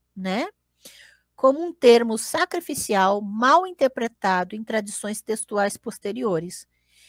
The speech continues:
Esse mal entendido é provavelmente melhor considerado como resultado de distorção deliberada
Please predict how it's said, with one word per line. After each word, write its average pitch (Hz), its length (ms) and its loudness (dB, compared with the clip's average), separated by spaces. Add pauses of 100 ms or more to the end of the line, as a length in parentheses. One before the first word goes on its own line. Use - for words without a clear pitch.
(560)
Esse 277 300 4
mal 269 300 2
entendido 262 680 -4
é 233 40 0
provavelmente 240 840 -2
melhor 226 400 2
considerado 226 680 0
como 214 200 -4
resultado 202 680 0
de 170 160 -4
distorção 262 1040 -2
deliberada 226 1040 2